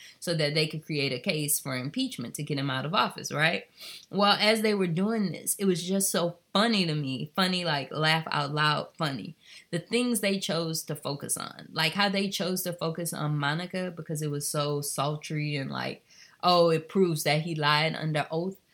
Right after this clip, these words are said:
There was a whole nother woman out there who had a story that seemed super legit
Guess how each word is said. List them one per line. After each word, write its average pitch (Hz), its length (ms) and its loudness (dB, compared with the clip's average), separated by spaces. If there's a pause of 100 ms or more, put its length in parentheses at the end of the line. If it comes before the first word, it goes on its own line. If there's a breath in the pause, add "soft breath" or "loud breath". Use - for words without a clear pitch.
(280 loud breath)
There 202 180 4
was 254 160 6
a 175 140 0
whole 190 280 0
nother 190 340 2
woman 160 300 0
out 151 220 -2
there 143 600 -4
who 208 100 0
had 165 240 2
a 165 80 0
story 156 600 0
that 143 200 -4
seemed 147 320 -2
super 202 360 -2
legit 170 580 0